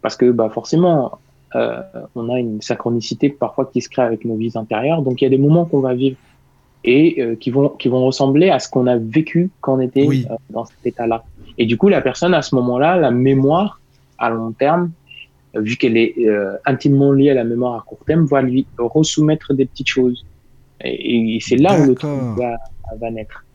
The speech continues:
Speaker 1: en fait.
Speaker 2: Ah oui, petit à petit, il y aura des choses qui vont se greffer, quoi.
Speaker 1: C'est ça.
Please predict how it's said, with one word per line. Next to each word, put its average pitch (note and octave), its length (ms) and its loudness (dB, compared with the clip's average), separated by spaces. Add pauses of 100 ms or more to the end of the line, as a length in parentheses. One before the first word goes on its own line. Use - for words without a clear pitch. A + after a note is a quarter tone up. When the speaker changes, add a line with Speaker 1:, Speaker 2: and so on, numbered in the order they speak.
(540)
Speaker 1:
en - 100 -8
fait. - 60 -10 (1600)
Speaker 2:
Ah C3 100 -2
oui, D3 120 0
petit B2+ 340 -8
à A2 60 0
petit, - 180 -12
il D3+ 40 -4
y C3 60 -2
aura G#2+ 120 -2
des G#2+ 80 -6
choses C3+ 180 -10
qui A2 120 -8
vont A2 120 0
se A2 80 -2
greffer, A#2 460 -4
quoi. F#2 300 -6 (440)
Speaker 1:
C'est C#3 140 0
ça. - 260 -2